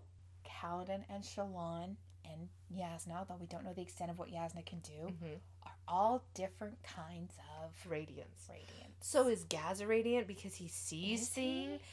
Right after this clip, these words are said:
Speaker 2: Is Elhokar a frickin' Radiant because he sees
Speaker 1: Is
Speaker 2: things?
Speaker 1: he?
Speaker 2: I think he's crazy.
Speaker 1: Now, to become a Radiant, what did Kaladin have to do with Syl?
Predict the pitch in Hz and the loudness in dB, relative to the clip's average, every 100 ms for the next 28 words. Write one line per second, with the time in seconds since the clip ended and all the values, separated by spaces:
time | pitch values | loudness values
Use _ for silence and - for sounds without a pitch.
0 | - - 208 190 - 170 180 190 - 208 | -12 4 4 4 -2 2 2 4 8 10
1 | 190 - 185 - 208 196 196 202 214 208 | 8 6 -4 -2 -2 4 4 4 2 2
2 | 190 - 165 160 - 175 233 381 403 403 | -2 0 0 0 -4 -2 -2 2 4 4
3 | 392 - 415 427 427 440 427 453 480 - | 2 2 6 8 8 6 4 -4 -6 -14
4 | - 190 156 139 - - 143 151 139 160 | -2 -2 -2 -8 -10 -8 -8 -8 -8 -10
5 | - - 180 170 165 170 - - - - | -10 -6 -2 0 0 -2 -6 -18 -18 -14
6 | - 175 175 - 285 392 294 214 226 277 | -6 -4 -4 2 4 6 6 6 4 2
7 | - - - - - - 190 240 269 - | 0 -14 -18 -18 -16 -12 8 10 10 4
8 | 285 - - 240 262 254 247 240 220 220 | 0 0 0 6 8 8 4 4 2 2
9 | - - 202 - - - 240 254 180 160 | -8 -8 -8 -8 -14 -2 2 6 4 2
10 | 147 - - - - | -6 -6 -6 -6 -8